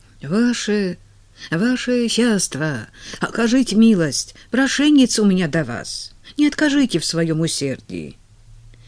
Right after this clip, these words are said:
"А о чём просишь, братец?" вежливо спросил министр. "Потому как четвёртый год маюсь". "Всё есть.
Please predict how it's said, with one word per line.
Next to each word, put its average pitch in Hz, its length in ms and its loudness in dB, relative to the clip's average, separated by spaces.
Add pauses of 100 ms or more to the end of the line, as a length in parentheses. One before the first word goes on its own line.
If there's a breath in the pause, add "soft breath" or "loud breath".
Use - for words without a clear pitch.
(600 soft breath)
"А 220 160 4
о 254 100 4
чём 339 360 -2
просишь, - 800 -2 (100)
братец?" 180 840 -2 (380 loud breath)
вежливо 156 480 0
спросил 147 440 -6
министр. 135 640 -6 (420 loud breath)
"Потому 160 280 -2
как 160 180 -4
четвёртый 175 500 0
год 175 360 -2
маюсь". 160 800 -8 (680 loud breath)
"Всё 339 220 0
есть. 311 520 0